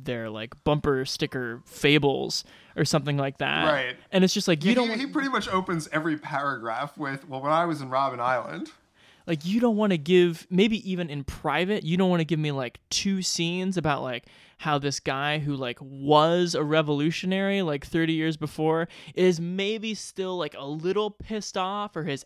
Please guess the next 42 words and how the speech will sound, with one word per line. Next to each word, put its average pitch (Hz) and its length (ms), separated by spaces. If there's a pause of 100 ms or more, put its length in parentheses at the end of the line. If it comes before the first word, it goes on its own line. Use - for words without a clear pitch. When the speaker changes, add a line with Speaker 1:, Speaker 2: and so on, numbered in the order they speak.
(100)
Speaker 1:
outlook 190 500
is, 156 140
like, 147 160
a 135 80
little 151 380
affected 180 600 (320)
by 170 140
the 165 80
fact 170 340
that 147 120
he 151 120
was, 143 160
like, 131 220
wrong, 120 500 (140)
like, 123 200 (200)
basically, 131 300
like, 127 120
a 123 60
prisoner 123 400
of 117 100
conscience. 147 600 (420)
Speaker 2:
Right. 120 400
Speaker 1:
Like - 100 (300)
Speaker 2:
I 196 40
mean, 214 140
his 226 180
only 254 220
duality 185 560
was 147 260
explained 147 1000
by 120 180
his 117 180
lead 117 300
bodyguard, 117 760 (220)
but 139 160
you 151 100
never 170 240
actually 202 340
Speaker 1:
Mm-hmm. 226 80
Speaker 2:
saw 135 600
it. - 300 (420)
Speaker 1:
Yeah. 127 300